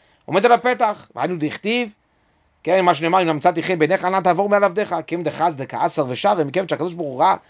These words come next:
שאברהם מתעסק בעצם עם התחבושת, כושר ומתיר וכולי, אז אמר, "לאו אור אחר הנמי קמך", לא יפה ש-, שאעמוד כאן וכולי. אותו דבר גם עם מלאכים, היינו דכתיב, "וישא עיניו וירא, והנה שלושה אנשים ניצבים עליו,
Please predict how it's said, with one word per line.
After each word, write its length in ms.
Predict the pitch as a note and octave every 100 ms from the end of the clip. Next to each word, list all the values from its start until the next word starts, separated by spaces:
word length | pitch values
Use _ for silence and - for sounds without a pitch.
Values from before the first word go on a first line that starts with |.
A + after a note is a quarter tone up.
| _ _ _
שאברהם 340 | - B2+ E3+
מתעסק 340 | F3 C#3 G#3 F#3
בעצם 200 | F3 C#3+ A#2
עם 140 | A#2 A#2+
התחבושת, 720 | A#2 - A#2 A3+ A3 F#3 B2+ _ _ _ _
כושר 380 | - A#2 G3+ F#3+
ומתיר 400 | D#3+ C3 G#3 G#3+
וכולי, 320 | D#3 A3 B3
אז 120 | F3 D3
אמר, 200 | A3 G#3+
"לאו 160 | G3+
אור 160 | F#3+ F#3
אחר 240 | F3+ F3
הנמי 220 | D#3+ D#3+
קמך", 320 | D3 C3+ B2 B2
לא 160 | E3+ F3
יפה 280 | D#3 F#3
ש-, 100 | D#3 D3+ C3+ - _ _ _ _
שאעמוד 640 | - C3 C#3 D3 E3 E3 C3+
כאן 200 | C#3+ C3+
וכולי. 340 | - C3 A2 C3 _ _ -
אותו 100 | F#3+
דבר 80 | F#3
גם 120 | F#3
עם 80 | F3
מלאכים, 380 | D#3+ C#3+ E3+ C3+
היינו 160 | E3+
דכתיב, 380 | D3+ D3+ G#3 F#3+
"וישא 320 | D3+ B2 F#3+
עיניו 320 | E3+ D#3 F#3 D3
וירא, 260 | C#3+ F#3 D#3+
והנה 160 | E3+
שלושה 240 | D#3+ C#3 E3+
אנשים 240 | D3+ E3
ניצבים 320 | D3 C#3+ D#3
עליו, 220 | C3+ G3